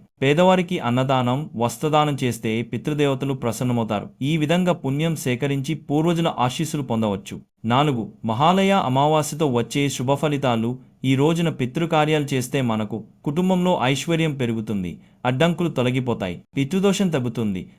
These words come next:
సంతానం, ఆరోగ్యం, ఆనందం కలుగుతుంది. ఐదు, ముగింపు. అందువల్ల ఈ రోజు మనమందరం మన పూర్వజులను స్మరించుకుందాం, వారికి కృతజ్ఞతలు తెలుపుదాం. మహాలయ అమావాస్య అనేది కేవలం తిథి కాదు, మన బంధాలను, మన మూలాలను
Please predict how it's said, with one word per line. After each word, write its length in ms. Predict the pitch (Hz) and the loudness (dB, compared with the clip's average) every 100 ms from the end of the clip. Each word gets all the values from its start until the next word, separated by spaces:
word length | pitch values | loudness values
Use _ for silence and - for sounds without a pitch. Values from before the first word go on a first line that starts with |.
| - | -4
సంతానం, 440 | 127 127 147 156 156 110 120 | -2 2 2 2 -2 0 2
ఆరోగ్యం, 360 | 143 143 156 - 113 | 2 0 -2 -2 -2
ఆనందం 300 | 127 143 151 147 | -2 0 -2 0
కలుగుతుంది. 440 | 123 123 120 113 101 | -2 -2 -2 -2 -2
ఐదు, 140 | 95 95 - _ _ - | -2 -6 -12 _ _ -4
ముగింపు. 380 | 131 160 180 165 | -2 0 0 0
అందువల్ల 340 | 131 135 143 156 151 | 0 0 0 2 0
ఈ 20 | 120 117 | 0 0
రోజు 200 | 151 165 156 | 0 2 0
మనమందరం 520 | 135 131 135 151 151 135 | 0 0 0 0 2 0
మన 100 | 127 123 | 0 0
పూర్వజులను 600 | 143 151 147 131 120 143 | 0 0 0 0 0 -2
స్మరించుకుందాం, 680 | 139 113 123 120 - 107 92 - _ 117 | -2 -2 -2 -4 -4 -4 -4 -10 _ 0
వారికి 280 | 135 175 175 | 2 2 -2
కృతజ్ఞతలు 540 | 170 165 160 170 165 147 | -4 -2 -2 -2 -2 -2
తెలుపుదాం. 380 | 127 117 107 92 - - _ - | -2 -2 -4 -6 -8 -18 _ -4
మహాలయ 420 | 113 139 185 185 170 123 | -2 2 4 4 2 2
అమావాస్య 540 | 131 151 160 160 180 143 | 2 4 2 2 0 0
అనేది 240 | 127 123 - | 0 -2 -4
కేవలం 360 | 131 143 160 143 120 - | 0 2 2 0 -2 -4
తిథి 220 | 139 151 - | -2 -2 0
కాదు, 260 | 117 123 139 | 0 2 0
మన 100 | 120 110 | 0 0
బంధాలను, 420 | 104 110 123 113 95 - - | -2 0 0 0 -4 -10 -2
మన 120 | 135 170 151 | 2 4 2
మూలాలను 460 | 147 180 190 190 | 2 4 4 4